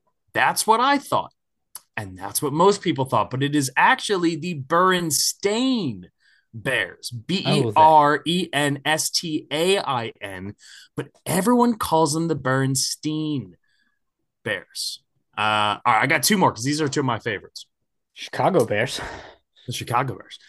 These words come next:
Speaker 1: When you have a spray, there's, there's a, the spray bottle, right? Febreze, right? It used to make your house, your car
Speaker 2: Yeah.
Speaker 1: smell better. How do you spell Febreze?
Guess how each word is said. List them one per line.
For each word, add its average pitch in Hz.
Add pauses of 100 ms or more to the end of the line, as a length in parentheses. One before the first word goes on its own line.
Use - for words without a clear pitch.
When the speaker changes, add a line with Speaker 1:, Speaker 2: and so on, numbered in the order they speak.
(560)
Speaker 1:
When 143
you 202
have 185
a 160
spray, 180
there's, 135
there's 131
a, 120
the 107
spray 185
bottle, 104
right? 107
Febreze, 127 (360)
right? 107
It 117
used 127
to 113
make 113
your 120
house, 120
your 107
car 113
Speaker 2:
Yeah. 110
Speaker 1:
smell 120
better. 123 (400)
How 196
do 196
you 196
spell 165
Febreze? 143